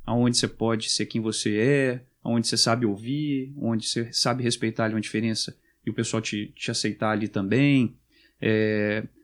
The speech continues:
é, é ter oportunidade de viver pequenas coisas, no meu caso, assim, com, com minha filha, sabe? De seja, é,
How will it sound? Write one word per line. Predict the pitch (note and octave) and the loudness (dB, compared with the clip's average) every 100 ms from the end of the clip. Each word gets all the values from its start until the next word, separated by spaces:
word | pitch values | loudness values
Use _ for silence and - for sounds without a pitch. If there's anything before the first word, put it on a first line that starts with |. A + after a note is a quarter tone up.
| _ _ - | _ _ -6
é, | C3 - | -6 -6
é | - B2+ | -4 4
ter | D#3 | 6
oportunidade | E3 E3+ - D#3 D3 B2 B2+ C#3 C3+ | 8 6 4 6 8 8 6 4 2
de | C3 C3+ | 0 0
viver | C3 B2+ B2 C#3 | 4 2 4 2
pequenas | C3 B2 F3+ E3+ C3+ | 2 2 4 4 2
coisas, | - C#3 E3+ A#2 G#2 | 2 4 4 4 -2
no | A2+ | 0
meu | A#2 G2+ | 0 0
caso, | A2+ A2+ | 0 0
assim, | G#2+ A#2 | 0 -4
com, | A2 G#2+ G#2+ | -4 -6 -4
com | - | -2
minha | A#2 G#2+ | 0 -2
filha, | - C#3+ D3+ A2+ | -4 -4 -2 -2
sabe? | - D#3 C#3 A#2 | -4 -4 -4 -4
De | A2+ | -4
seja, | - B2 A#2+ A#2+ A2+ G2+ - _ _ _ _ _ | -2 0 0 0 -2 -2 -8 _ _ _ _ _
é, | G#2+ G#2+ G2+ G#2+ A2 A2+ | -6 -4 -4 -6 -8 -12